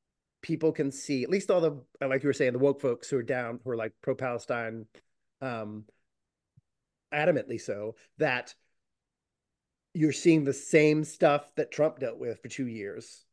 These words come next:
where it's like, Hillary is calling you, like, Russian influenced. Like, you're falling, you're fall-, if you're pro-Palestine, you're fall-, you've really fallen under Russian influence, right?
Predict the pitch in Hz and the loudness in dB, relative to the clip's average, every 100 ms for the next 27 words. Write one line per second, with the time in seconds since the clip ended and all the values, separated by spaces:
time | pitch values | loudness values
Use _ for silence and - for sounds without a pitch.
0 | _ - 113 - 120 110 - _ _ - | _ -6 -6 -4 -4 -4 -8 _ _ -2
1 | 143 143 117 117 117 - _ _ _ _ | 0 2 0 -4 -8 -14 _ _ _ _
2 | 127 - 139 131 131 120 117 110 107 _ | -14 -6 -2 -2 -2 -4 -6 -6 -10 _
3 | _ _ 107 101 120 127 - 117 104 104 | _ _ -14 -10 -6 -6 -4 -6 -8 -10
4 | 143 127 104 98 80 - _ _ _ _ | -8 -8 -8 -8 -10 -20 _ _ _ _
5 | 110 123 - 151 143 135 147 135 156 139 | -8 -8 0 2 2 0 -4 -2 0 -2
6 | - - 139 175 175 165 160 160 160 165 | -6 -10 -2 -2 2 0 2 -2 -2 -4
7 | 156 131 - 123 143 131 135 127 131 120 | -2 -2 0 0 -2 -2 -2 -2 -2 -4
8 | 110 107 101 107 107 - 92 - - - | -4 -6 -8 -8 -8 -12 -16 -14 -18 -18
9 | - - _ _ _ _ _ _ 127 - | -20 -20 _ _ _ _ _ _ -2 -2